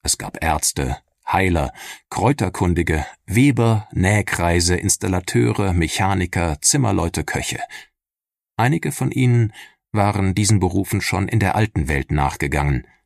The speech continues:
die meisten jedoch hatten sie erst in der neuen erlernt.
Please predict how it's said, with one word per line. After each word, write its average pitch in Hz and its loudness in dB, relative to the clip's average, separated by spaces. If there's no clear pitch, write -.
die 110 4
meisten 104 2
jedoch - -2
hatten 110 2
sie 98 2
erst 78 -2
in 113 2
der 101 4
neuen 73 2
erlernt. 95 -6